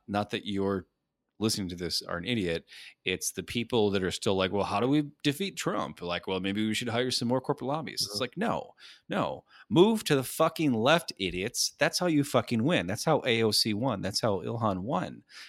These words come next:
Speaker 1: is by presenting a platform that's more to the left than anybody else." And they're wildly popular for it. And they only falter when they fail to keep moving left.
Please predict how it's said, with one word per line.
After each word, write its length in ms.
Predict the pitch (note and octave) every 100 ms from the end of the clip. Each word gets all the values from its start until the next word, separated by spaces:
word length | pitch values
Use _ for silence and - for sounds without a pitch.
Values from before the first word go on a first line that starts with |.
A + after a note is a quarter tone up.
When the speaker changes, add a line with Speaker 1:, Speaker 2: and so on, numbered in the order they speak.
| -
Speaker 1:
is 120 | A2
by 420 | A2+ A2 G2+ G#2 G2+ -
presenting 420 | - A2 A#2 C#3 A#2+
a 40 |
platform 580 | - C#3 E3 D#3 B2+ A2
that's 180 | G2+ -
more 460 | A2 G#2 A2+ A#2+ A#2
to 140 | A2
the 60 | G2
left 320 | G#2 G#2+ -
than 80 | F#2
anybody 480 | A2+ G#2 F#2+ F2+ F#2+
else." 340 | F#2+ - - - - -
And 100 | A2
they're 100 | A2+
wildly 480 | F#2+ G#2 B2 A#2+ A2
popular 480 | - A2 A2+ E2+ D#2+
for 280 | - -
it. 100 | G1+ - - - - -
And 140 | G#2
they 100 | G2+
only 220 | A#2 B2+
falter 640 | A#2+ C3+ C#3 C#3 G2 E2+ -
when 200 | - F#2
they 160 | F#2 F2
fail 520 | - - - A#2 A2
to 140 | G#2 G2+
keep 300 | - A2 G#2
moving 300 | F#2+ E2+ E2+
left. 380 | - - -